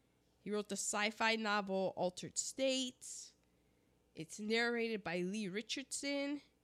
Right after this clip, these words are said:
He was a character actor. He was in Brubaker, Prizzy's Honor, A Stranger Among Us, Prince of the City, bunch of stuff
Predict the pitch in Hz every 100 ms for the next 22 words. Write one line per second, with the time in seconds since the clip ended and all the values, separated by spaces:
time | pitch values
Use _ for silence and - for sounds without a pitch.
0 | _ _ - 208 208 185 - - 220 254
1 | - 269 262 285 - 294 285 277 - _
2 | _ _ _ _ - 170 190 185 165 -
3 | 240 233 226 240 262 247 247 247 220 208
4 | 202 190 - 202 220 220 220 220 226 -
5 | - - 196 208 214 190 185 185 214 226
6 | 220 220 220 - 190 180 - 165 147 -
7 | 220 220 214 214 202 - _ _ _ _
8 | _ - 226 - 190 - - 156